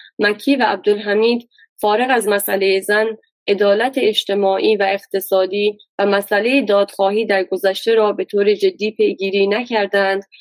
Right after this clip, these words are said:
و مطالبات آنان تنها از جنس امور دینی بوده است. البته اینها مانع از آن نشده که مریدان او در شهرها و روستاهای مختلف در خطبه‌های نماز جمعه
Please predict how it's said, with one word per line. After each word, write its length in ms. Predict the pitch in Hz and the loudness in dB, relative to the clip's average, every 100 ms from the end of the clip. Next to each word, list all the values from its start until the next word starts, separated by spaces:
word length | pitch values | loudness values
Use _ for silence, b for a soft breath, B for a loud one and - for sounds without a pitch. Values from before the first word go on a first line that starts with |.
| b 196 | b -4
و 100 | 202 | 0
مطالبات 720 | 202 202 190 196 220 262 233 | 0 0 0 2 0 0 2
آنان 400 | 214 202 202 208 B - | 2 2 0 -2 B -8
تنها 360 | 196 202 214 202 | -4 -2 0 0
از 140 | 180 | 0
جنس 260 | 196 196 202 | -2 -2 -2
امور 400 | 196 190 190 196 | -2 0 0 0
دینی 340 | 185 180 190 | 2 2 2
بوده 260 | 160 160 165 | 0 -2 -2
است. 420 | 151 - - - _ _ _ _ _ B B B B _ _ - | -4 -6 -10 -14 _ _ _ _ _ B B B B _ _ -6
البته 400 | 240 240 247 285 | -4 -2 0 2
اینها 460 | 302 277 285 302 285 | 2 4 4 2 2
مانع 320 | 240 247 262 | -2 -4 -2
از 140 | 247 254 | -2 -4
آن 200 | 262 262 | -4 -4
نشده 540 | 269 214 196 180 - - | -4 -4 -2 -2 -6 -4
که 120 | 214 | -2
مریدان 560 | 208 208 208 226 247 | 0 0 -2 -2 -2
او 160 | 233 240 | 0 -2
در 200 | 208 208 | -2 -4
شهرها 500 | - 208 202 208 226 | -2 -2 -2 -2 -2
و 100 | 214 | 0
روستاهای 680 | 202 202 - 196 196 220 240 | -2 -4 -4 -4 -2 0 2
مختلف 540 | 214 202 - 190 214 214 | 2 0 -2 0 0 -2
در 140 | - 196 | -6 -6
خطبه‌های 680 | 208 - 196 196 240 247 | -6 -6 -4 0 2 2
نماز 380 | 214 190 196 196 | 2 2 0 0
جمعه 640 | 190 196 190 - 208 214 | -2 0 0 0 0 0